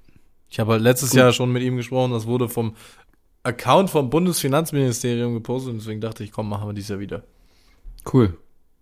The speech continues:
Speaker 2: Also
Speaker 1: Ja.
Speaker 2: cool auf jeden Fall, dass du ihn auch jetzt das zweite Jahr schon in Folge getroffen hast.
Speaker 1: Ja.
Speaker 2: Aber ich kann dir eins mit ganz großer Sicherheit sagen, egal, was du Christian Lindner gefragt hast, es wird nicht so polarisierend sein, wie wenn du,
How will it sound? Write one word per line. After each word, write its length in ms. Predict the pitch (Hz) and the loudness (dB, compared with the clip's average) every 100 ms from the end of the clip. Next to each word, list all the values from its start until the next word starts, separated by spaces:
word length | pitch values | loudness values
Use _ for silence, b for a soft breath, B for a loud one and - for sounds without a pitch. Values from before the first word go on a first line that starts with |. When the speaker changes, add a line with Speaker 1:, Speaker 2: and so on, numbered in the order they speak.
| - | -6
Speaker 2:
Also 200 | 120 123 | -4 -2
Speaker 1:
Ja. 60 | - | 0
Speaker 2:
cool 120 | 147 | 2
auf 160 | 127 127 | 2 2
jeden 120 | 123 | -2
Fall, 200 | 117 123 | 2 2
dass 160 | 120 - | 2 2
du 100 | 127 B B B | -2 B B B
ihn 180 | 131 123 | 2 4
auch 140 | 120 | 2
jetzt 220 | 127 - | 0 -4
das 80 | 117 | -8
zweite 260 | - 120 117 | -2 0 2
Jahr 220 | 113 113 | 2 0
schon 180 | - 104 | 0 -2
in 140 | 101 | -2
Folge 320 | - 104 101 | -4 -6 -4
getroffen 400 | 101 104 113 117 | -8 -8 -8 -6
hast. 180 | 123 - B B B B | -6 -8 B B B B
Speaker 1:
Ja. 100 | 107 _ | -14 _
Speaker 2:
Aber 180 | 117 120 | -4 -2
ich 120 | 123 | 0
kann 200 | 127 127 | 0 2
dir 240 | 127 127 - | 2 0 0
eins 280 | 117 135 139 | 0 0 -2
mit 160 | 120 | -4
ganz 220 | 127 127 | -4 -4
großer 240 | - 127 113 | -4 -6 -6
Sicherheit 340 | 120 120 113 | -6 -4 -4
sagen, 300 | - 117 113 | -2 -2 -2
egal, 500 | - 104 113 127 104 95 | -4 -2 0 2 0 -4
was 220 | 107 - | -6 -6
du 140 | 117 | -8
Christian 460 | 110 123 - 107 104 | -8 -10 -8 -6 -4
Lindner 260 | 107 - 110 | -6 -6 -6
gefragt 560 | 98 - 101 - - - | -8 -6 -6 -6 -16 -20
hast, 460 | - - 101 - - _ _ _ _ _ _ - | -10 -6 -4 -6 -12 _ _ _ _ _ _ -8
es 120 | 104 | -4
wird 180 | 120 - | -2 2
nicht 300 | 127 135 - | 2 2 -2
so 140 | 123 | -2
polarisierend 760 | 113 117 107 104 101 113 107 107 | 0 0 0 0 -4 -4 -2 -4
sein, 400 | 104 104 104 98 | -2 -2 -2 -2
wie 200 | 101 101 | -4 -2
wenn 180 | 101 101 | -2 -2
du, 380 | 101 104 - | -2 -2 -6